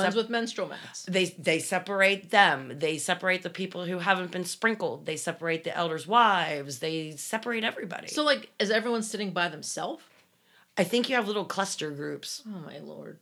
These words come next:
Speaker 1: Watch out for them chairs at the back of the sanctuary that say "unclean till sunset" with a date on it.
Speaker 2: That magically get clean.
Speaker 1: Magically? May-, maybe they sprinkle it with water and stuff.
Speaker 2: Maybe.
Speaker 1: They could. You never know.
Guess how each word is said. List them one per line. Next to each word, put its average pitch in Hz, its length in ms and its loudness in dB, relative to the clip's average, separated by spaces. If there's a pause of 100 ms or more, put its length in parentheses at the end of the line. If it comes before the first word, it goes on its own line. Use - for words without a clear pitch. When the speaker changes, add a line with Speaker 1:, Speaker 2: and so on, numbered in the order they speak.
(300)
Speaker 1:
Watch 190 300 4
out 208 160 8
for 208 80 -6
them 196 140 0
chairs 196 280 4
at 190 80 -12
the 180 60 -12
back 170 220 4
of 180 60 -4
the 170 40 -2
sanctuary 170 520 2
that 160 120 -8
say 170 140 0
"unclean 170 400 -2
till 170 140 -4
sunset" 175 460 0
with 156 140 -12
a - 20 -6
date 170 260 0
on 160 160 2
it. 170 100 -4 (1000)
Speaker 2:
That - 160 -6
magically 175 420 -6
get 190 180 -4
clean. 240 440 -2
Speaker 1:
Magically? 160 1300 -6
May-, 208 200 4
maybe 240 220 4
they 240 100 4
sprinkle 240 400 0
it 214 80 -2
with - 140 -4
water 240 240 -2
and 175 180 -4
stuff. - 500 -10 (120)
Speaker 2:
Maybe. 208 500 -8 (260)
Speaker 1:
They - 120 -14
could. 214 640 -2 (480)
You 156 140 -2
never 151 320 -2
know. 226 540 -2